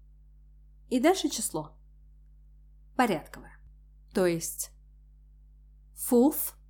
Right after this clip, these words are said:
fifth, sixth или first, second, third.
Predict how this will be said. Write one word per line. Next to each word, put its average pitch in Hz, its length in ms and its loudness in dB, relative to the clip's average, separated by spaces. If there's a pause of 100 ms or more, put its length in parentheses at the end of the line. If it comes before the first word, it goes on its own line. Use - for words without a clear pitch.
(120)
fifth, - 600 -4 (300)
sixth - 580 -4 (460)
или 311 460 4 (540)
first, - 680 0
second, 170 640 -2 (360)
third. 160 520 0